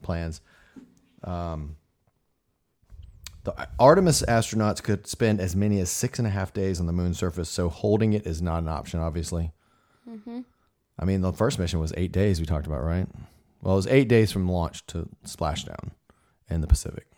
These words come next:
Speaker 1: So, but they could, they could stay up there for this long. So nasa said the new lunar toilet must be capable of supporting a crew of two astronauts for at least fourteen days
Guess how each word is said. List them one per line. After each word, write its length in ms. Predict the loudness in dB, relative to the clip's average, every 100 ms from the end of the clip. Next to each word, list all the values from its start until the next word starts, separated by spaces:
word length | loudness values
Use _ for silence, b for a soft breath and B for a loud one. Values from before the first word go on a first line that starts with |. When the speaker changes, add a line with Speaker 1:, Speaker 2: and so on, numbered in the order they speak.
| _ _ _ _ _ -12
Speaker 1:
So, 300 | -8 -8 -10 b b b b b -8
but 100 | -4
they 100 | -2
could, 120 | -2
they 100 | -4
could 140 | -4
stay 220 | -6 -4 -4
up 120 | -6
there 120 | -12
for 120 | -12
this 160 | -14 -12
long. 160 | -14 -16 b b b b b b b b
So 300 | 2 6 6
nasa 440 | 4 2 4 2 2
said 220 | 2 4
the 80 | 4
new 240 | 6 6
lunar 240 | 6 6
toilet 240 | 4 2 4
must 160 | 2
be 100 | 2
capable 460 | 0 2 0 2 0
of 80 | 0
supporting 340 | 0 0 2
a 60 | 0
crew 260 | 0 2
of 120 | 2 0
two 220 | 0 2
astronauts 500 | 2 0 0 0 -2
for 100 | -6
at 80 | -4
least 180 | -6
fourteen 360 | -2 0 2 2
days 400 | 4 4 2 -2